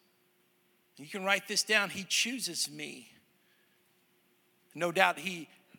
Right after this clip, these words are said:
had chosen the Jewish people, and they are still very special to him. But now through Jesus, he has chosen all of us.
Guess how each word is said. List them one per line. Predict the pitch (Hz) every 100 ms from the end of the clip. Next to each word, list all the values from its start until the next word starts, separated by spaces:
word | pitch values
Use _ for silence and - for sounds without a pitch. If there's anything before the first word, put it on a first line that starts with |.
| - -
had | 175 147
chosen | - 196 196 165 165 160
the | 143
Jewish | 180 175 - -
people, | 185 185 156 143
and | 143 151
they | 165
are | 160
still | - 185
very | 156 175 170
special | 160 - 185 - 160
to | - 170
him. | 156 147 - -
But | 151 147
now | 170 175
through | 175 165
Jesus, | 127 180 190 170 160 - - -
he | 175
has | 151
chosen | - 180 175 156 160
all | 160 196
of | 156
us. | 139 120 - - -